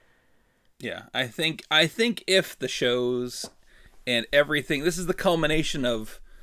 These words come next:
several shows that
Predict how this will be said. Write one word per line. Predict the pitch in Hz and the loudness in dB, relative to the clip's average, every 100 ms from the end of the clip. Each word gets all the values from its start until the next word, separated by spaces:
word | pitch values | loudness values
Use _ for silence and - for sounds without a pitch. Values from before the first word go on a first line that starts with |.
| - - | -18 -12
several | - - 185 190 214 196 | -8 2 4 6 4 4
shows | - 160 139 127 131 - - - - - - - - - | 4 6 8 6 4 0 -10 -12 -18 -20 -20 -20 -20 -4
that | 131 120 113 - | 4 4 4 0